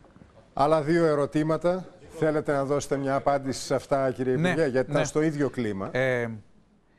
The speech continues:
Speaker 2: η, η αγορά εργασίας, ε, στην Ελλάδα σήμερα έχει υποστεί μεγάλη προσαρμογή. Ε, ήδη το θετικό στοιχείο είναι ότι από τον Ιανουάριο μέχρι σήμερα,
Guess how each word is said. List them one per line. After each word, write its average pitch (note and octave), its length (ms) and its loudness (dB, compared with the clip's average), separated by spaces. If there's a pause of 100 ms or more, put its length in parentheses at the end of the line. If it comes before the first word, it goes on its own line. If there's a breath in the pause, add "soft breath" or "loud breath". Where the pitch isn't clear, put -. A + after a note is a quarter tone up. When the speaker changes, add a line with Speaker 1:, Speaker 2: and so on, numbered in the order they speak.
(800 soft breath)
Speaker 2:
η, A#2+ 680 -4 (340)
η C3+ 160 0
αγορά B2+ 300 2
εργασίας, F3 640 -2
ε, C3 200 -4
στην B2+ 160 -10
Ελλάδα D3 340 0
σήμερα C3 560 -4 (1000 soft breath)
έχει F#3 480 0
υποστεί D3 460 -6
μεγάλη F3 340 0
προσαρμογή. C#3 640 -6 (720 soft breath)
Ε, B2+ 180 0 (100)
ήδη F3 480 0 (200)
το D3+ 100 0
θετικό C3+ 440 -2
στοιχείο E3+ 460 -2
είναι C#3+ 360 -6 (420 soft breath)
ότι C3+ 420 -2
από C#3 220 -2
τον C3 180 -4
Ιανουάριο C#3+ 640 0
μέχρι D#3 240 -6
σήμερα, B2 520 -6